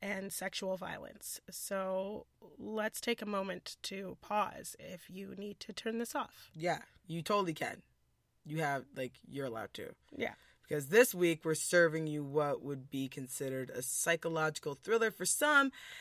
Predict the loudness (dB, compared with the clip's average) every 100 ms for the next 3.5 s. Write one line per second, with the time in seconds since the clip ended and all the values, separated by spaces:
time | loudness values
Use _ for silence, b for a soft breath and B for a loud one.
0 | B 6 8 10 8 10 12 12 10 8
1 | 8 10 10 6 4 4 2 -4 -8 -12
2 | B B B -6 2 4 6 6 4 4
3 | 6 6 6 2